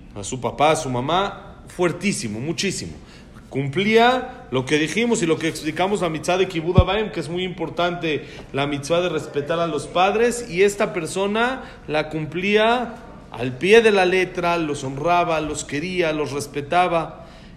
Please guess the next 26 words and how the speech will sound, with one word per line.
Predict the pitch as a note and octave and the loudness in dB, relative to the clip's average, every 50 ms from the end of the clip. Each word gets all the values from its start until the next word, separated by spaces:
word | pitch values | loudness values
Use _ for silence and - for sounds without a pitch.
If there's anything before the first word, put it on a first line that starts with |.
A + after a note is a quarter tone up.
| - - | -10 -4
Y | E3+ G#3+ | 0 2
un | C4+ D4 C#4 | 2 2 4
día | C#4 C#4+ C#4+ A#3 F#3+ F3 F3 - - | 4 4 6 6 6 4 4 0 0
le | D#3+ D#3 | 0 0
dijo | E3 G#3 - - A3 | 2 2 0 0 0
su | G#3+ - F#3 D#3 | 0 -2 -2 0
papá, | D#3 D3 C#3 - D#3 C3+ A2+ A2 A#2 - - - - - - - - - - - | 0 0 2 2 2 2 2 0 -4 -8 -14 -18 -20 -20 -20 -20 -20 -18 -10 -6
"Mira, | C3+ D3 C3+ A2+ F2+ - - - - - - - - - - - - - - - | -4 -2 -2 -2 -4 -6 -10 -14 -18 -20 -20 -20 -20 -20 -20 -20 -20 -20 -18 -8
yo | - C#3 E3+ | -4 -2 0
me | F#3+ G3+ | 0 0
estoy | G3 - G3 F#3+ | 0 0 0 0
dando | F#3 F#3 F3+ D#3+ C#3+ D3 | 0 0 0 -2 -4 -4
cuenta | - D#3+ D#3+ D#3 D#3 E3+ | -2 -2 -2 -2 0 0
de | D#3+ C#3+ - | 0 0 0
que | C#3+ C3 | -4 -6
tú | - D#3+ F3 | -6 -6 -4
me | F3 F3+ F3 | -2 -2 -2
respetas | D#3 C#3+ - - - D#3+ D#3 D#3+ E3 C#3+ B2 | -2 -4 -6 -6 -8 -8 -6 -4 -4 -6 -6
mucho | D#3 D#3 E3 E3+ E3+ - F#3+ G#3 A3 G#3+ G3+ - - - - - - | -6 -6 -6 -6 -2 0 2 2 2 0 -2 -8 -14 -16 -16 -14 -10
en | D#3+ F3 | -8 -4
vida. | F3+ A3 A3+ G#3+ F#3+ D3+ C3 - - - - - - - - - - - - - - - | 0 0 0 2 0 -2 -4 -8 -14 -18 -18 -16 -16 -16 -16 -18 -20 -20 -20 -18 -8 -2
Ahorita | C#3 D3 E3 D#3+ G#3 A3 E3+ E3 A#3 A#3 | 0 0 2 2 2 0 2 2 2 2
me | A3+ G#3 | 2 2
estás | - - G3+ F#3 | 0 0 0 0
respetando | F3+ F#3+ F3+ - E3 D3+ C3+ E3+ E3 E3+ E3 | 0 -2 -4 -4 -6 -4 -2 -2 -2 -2 -2
mucho, | D#3+ D3+ D3 C3+ - - | -4 -4 -4 -6 -6 -8